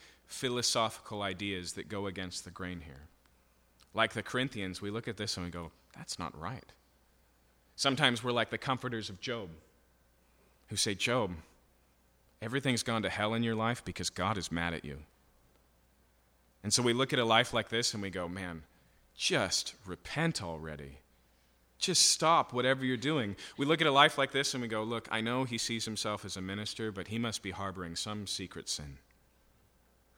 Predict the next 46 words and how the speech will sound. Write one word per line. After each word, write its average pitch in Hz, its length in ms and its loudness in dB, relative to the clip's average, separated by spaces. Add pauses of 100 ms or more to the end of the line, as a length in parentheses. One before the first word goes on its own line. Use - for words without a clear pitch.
(1900)
Maybe 156 200 6
you 196 80 6
don't 185 180 2
think 185 160 -2
that 143 160 2
way 110 140 2
about 104 220 0
other 104 140 -4
people, 107 280 -4
but 92 140 -6
do 104 80 -4
you 98 80 0
think 120 220 -2
it 127 60 -2
about 120 200 0
yourself? 113 520 -2 (3000)
You 107 80 -6
see, 127 160 4
there's 127 180 6
been 127 200 4
this 120 180 4
modern 139 480 6
movement, 135 640 0 (560)
uniquely 131 760 6
American, 139 580 0
that 101 100 -8
has 104 140 -6
taken 127 320 -4
the 117 100 -4
American 127 480 -4
dream 120 320 -4
and 104 140 -6
grafted 131 400 0
it 127 100 -4
into 123 220 -4
Christianity 113 580 -4
and 101 100 -4
says 104 220 -4
what 110 180 -6
God 113 280 0
wants 117 240 -2
for 151 140 -4
you 147 200 0
is 101 140 -2
your 90 100 -2
happiness 156 680 0